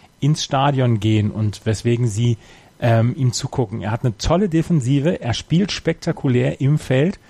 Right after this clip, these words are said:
und, ähm, er hat einen richtig guten Start in die Saison gehabt, auch wenn das offensiv durchaus noch besser werden kann. Wer einen fantastischen Start in die neue Saison hatte,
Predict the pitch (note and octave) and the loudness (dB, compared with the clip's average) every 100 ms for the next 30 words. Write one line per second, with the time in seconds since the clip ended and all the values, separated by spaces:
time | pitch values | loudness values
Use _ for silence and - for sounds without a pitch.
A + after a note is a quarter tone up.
0 | - - - - B2+ B2+ C3 - C3 A#2+ | -20 -20 -20 -6 0 0 0 -2 0 2
1 | A#2 B2+ A#2 A2+ - C#3 B2 C3+ - C3 | 2 -2 -2 -2 0 0 0 -2 -4 -8
2 | D3 - C#3 - C3 C3+ - - - C#3 | -6 -2 -2 0 0 -2 -6 -16 -6 0
3 | C#3+ B2+ B2+ A2+ A#2+ A2 G#2 E3 - A#2 | 2 2 2 2 0 2 2 0 0 -2
4 | C3 B2 A2 A#2+ - A#2 A#2+ F3+ - - | 0 0 0 -2 -2 0 2 0 -2 -18
5 | - - - - - - G#2 - C#3 F3+ | -20 -20 -10 -8 -6 -6 -6 -4 -2 0
6 | C#3+ C#3+ D3 D3+ F3+ - - - - A2+ | 0 0 0 0 0 -2 -20 -16 -4 -2
7 | - A#2+ A2+ G#2 - _ - A#2 A2 G3+ | -2 -2 0 0 -2 _ -4 -4 0 -2
8 | - D#3+ A#2+ - A2 A2 G#2+ G#2+ G#2+ G#2 | 0 -2 -2 0 -2 0 0 0 0 0
9 | G2+ G#2+ G#2 A#2+ | 0 0 2 2